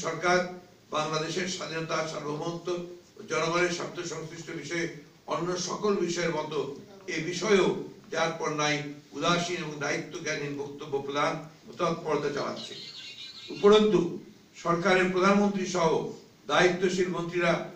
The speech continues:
ঢালাওভাবে এনআরসি সমস্যাকে স্রেফ ভারতের আভ্যন্তরীণ বিষয় বলে পাশ কাটিয়ে গিয়েছেন এবং এখনো যাচ্ছেন। ভারতের দায়িত্বশীল মন্ত্রীরা এনআরসির মাধ্যমে বাদ পড়া বাংলাভাষী মুসলিম নাগরিকদের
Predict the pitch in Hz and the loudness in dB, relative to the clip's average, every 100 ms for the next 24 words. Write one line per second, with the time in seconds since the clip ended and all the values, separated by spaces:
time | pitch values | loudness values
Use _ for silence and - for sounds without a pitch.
0 | - - - 147 175 196 180 165 151 - | -18 -20 -8 0 4 6 6 6 4 0
1 | - - - 156 175 190 180 175 170 170 | -4 -12 -12 -4 0 0 -2 -4 -4 -4
2 | 175 170 151 - - - - 185 202 185 | -6 -4 -4 -4 -8 -16 -2 4 4 4
3 | 165 165 160 151 151 180 180 180 170 147 | 0 0 0 -2 -2 -2 -2 -2 -4 -4
4 | 175 165 151 139 - - - 151 - - | -2 -2 0 0 -2 -10 -8 -6 -4 -4
5 | 156 143 143 135 123 117 131 - - - | -4 -2 -4 -4 -6 -8 -12 -12 -20 -20
6 | - _ - 151 156 - 175 - 135 - | -20 _ -10 -8 -6 -6 -6 -6 -6 -6
7 | - - - - - - - - - - | -12 -16 -18 -20 -20 -20 -20 -20 -20 -2
8 | 165 170 180 175 165 175 185 175 170 165 | 4 4 4 4 4 2 0 -4 -4 -6
9 | 170 175 170 - - - - 143 175 175 | -4 2 2 0 -6 -16 -6 0 0 4
10 | 180 165 165 175 165 156 156 156 165 156 | 2 2 2 2 2 2 0 0 0 2
11 | 156 156 156 151 156 - 170 160 - - | 2 0 0 0 0 -2 -8 -10 -16 -20
12 | - 165 160 185 180 165 156 170 165 170 | -16 -12 -6 -2 0 0 0 2 2 2